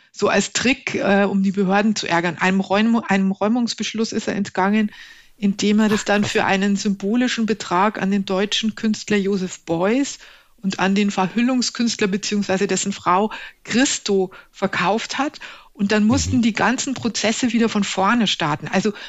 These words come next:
Speaker 1: man sieht schon, er hat's richtig drauf angelegt, die, die Behörden auch und, äh, dauernd zu ärgern.
Speaker 2: Ich kann mir noch nicht so ganz vorstellen, wie dieses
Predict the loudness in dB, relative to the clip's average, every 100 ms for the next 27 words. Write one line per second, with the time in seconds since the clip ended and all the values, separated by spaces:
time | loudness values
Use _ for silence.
0 | 0 2 4 2 2 -2 0 2 0 0
1 | 0 0 0 -4 -2 -2 -2 0 2 4
2 | 4 4 0 -4 -18 -18 -10 -2 -2 -2
3 | -4 -2 0 0 2 2 0 -4 -6 -2
4 | -2 -2 -4 -2 2 2 2 -2 0 0
5 | 2 0 -4 -8 -16 -20 -20 -20 _ -20
6 | _ _ -12 -8 -6 -6 -4 -4 0 0
7 | 2 2 0 0 -4 -6 -2 0 0 -4
8 | -2 0 0 0 -2 0 0 -2 -4 -4
9 | -4